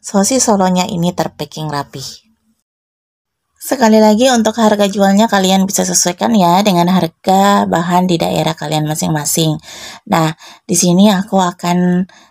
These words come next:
tata di atas mika yang ukurannya agak besar. Satu mikanya itu terdiri dari dua belas biji sosis Solo. Nah, di sini aku pakai tiga mika ukuran besar, tapi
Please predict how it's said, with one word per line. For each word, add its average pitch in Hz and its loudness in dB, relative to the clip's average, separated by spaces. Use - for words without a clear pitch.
tata 196 -2
di 202 -2
atas 190 -2
mika 185 0
yang 190 2
ukurannya 165 -2
agak 180 -4
besar. 165 -2
Satu 214 0
mikanya 190 4
itu 196 0
terdiri 170 0
dari 170 0
dua 156 -2
belas 151 -6
biji 214 0
sosis 165 -2
Solo. 156 -2
Nah, 160 -2
di 160 -2
sini 180 2
aku 196 -6
pakai 175 -2
tiga 226 -2
mika 185 0
ukuran 185 0
besar, 175 -2
tapi 233 -2